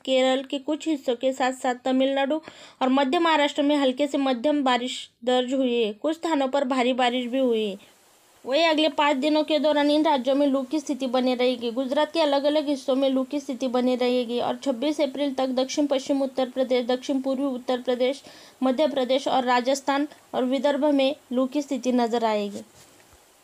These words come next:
मध्य प्रदेश के मौसम को प्रभावित करने वाले चार सिस्टम फिलहाल सक्रिय है। पूर्व उत्तर हिस्से में एक चक्रवाती हवा का क्षेत्र बना हुआ है। विदर्भ और तेलंगाना तक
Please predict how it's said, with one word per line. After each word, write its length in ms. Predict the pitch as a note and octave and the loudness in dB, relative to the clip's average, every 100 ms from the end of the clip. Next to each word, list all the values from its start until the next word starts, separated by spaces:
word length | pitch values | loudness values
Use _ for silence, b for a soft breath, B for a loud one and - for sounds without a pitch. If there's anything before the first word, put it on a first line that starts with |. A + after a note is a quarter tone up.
| _ _ _ B3 | _ _ _ -4
मध्य 240 | C4 D#4+ | -2 0
प्रदेश 360 | D#4+ E4 E4+ - | 0 0 0 0
के 80 | |
मौसम 340 | E4+ D#4 D4+ D4 | 2 2 2 0
को 120 | D#4+ | 0
प्रभावित 400 | D4 C4+ C#4+ D4 | 2 2 2 2
करने 240 | D4+ C#4+ | 0 2
वाले 200 | C#4 C#4 | 2 2
चार 280 | C#4 D4 C#4 | 0 2 2
सिस्टम 380 | D4 D#4 C4+ C4+ | 2 -2 0 0
फिलहाल 320 | C4+ C4+ C4 | 0 2 2
सक्रिय 440 | C4 C4+ B3 B3 B3+ | 0 -2 -2 0 0
है। 60 | |
पूर्व 260 | A#3+ C#4 D4+ | 0 0 2
उत्तर 360 | D#4+ C4+ E4 | 2 0 0
हिस्से 340 | D#4+ C#4 - D4 | 2 0 0 2
में 200 | C#4+ C4+ | 2 0
एक 120 | C4+ | 0
चक्रवाती 440 | C#4+ C4+ C#4+ C#4+ | 0 2 2 2
हवा 240 | E4+ C#4+ B3 | 2 2 2
का 140 | B3+ | 0
क्षेत्र 360 | C4+ C#4+ C4+ C#4+ | -2 -2 0 0
बना 260 | A#3+ B3 | 2 2
हुआ 280 | B3 B3 A3+ | 2 2 2
है। 280 | A3 G#3 - _ - - - - - - | 0 -4 -10 _ -20 -20 -20 -20 -20 -16
विदर्भ 380 | A3+ B3+ E4 E4+ | -12 -2 0 2
और 200 | E4+ E4 | 2 2
तेलंगाना 600 | D#4 D4+ D4 D#4 D#4 D#4 | 2 2 4 4 4 2
तक 200 | D4+ D4+ | 2 0